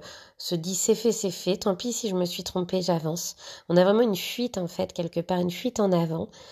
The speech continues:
Et, euh, et bien, du coup, ça bloque énormément d'apprentissage, cette fuite.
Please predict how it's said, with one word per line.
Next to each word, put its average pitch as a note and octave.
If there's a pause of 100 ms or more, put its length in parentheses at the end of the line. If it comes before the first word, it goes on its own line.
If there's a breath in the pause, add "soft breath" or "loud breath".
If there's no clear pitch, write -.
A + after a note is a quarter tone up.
(320 loud breath)
Et, F3+
euh, E3+ (220)
et G3
bien, F3
du E3+
coup, -
ça F#3
bloque F#3
énormément F3
d'apprentissage, D3+
cette E3
fuite. -